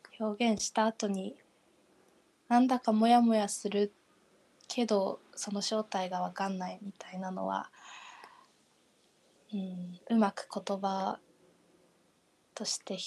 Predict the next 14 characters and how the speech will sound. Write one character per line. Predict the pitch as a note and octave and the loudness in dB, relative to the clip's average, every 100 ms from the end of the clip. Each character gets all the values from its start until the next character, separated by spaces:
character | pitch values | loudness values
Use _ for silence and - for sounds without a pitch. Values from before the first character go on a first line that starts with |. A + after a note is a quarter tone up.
| G3+ | -2
表 | G3+ G3+ G#3+ | -2 0 0
現 | G3+ F#3+ F#3+ F#3+ | 0 -4 -8 -12
で | F3 | -8
き | - | 0
な | G#3+ | 0
か | G#3+ F#3 | 0 -8
っ | - | -8
た | F#3 | -8
時 | G#3+ - F#3 | -6 -6 -6
な | F3+ | -6
の | F3 | -4
か | - F3+ | -4 -6
も | F3+ - _ _ _ - | -8 -14 _ _ _ -18
し | - | -16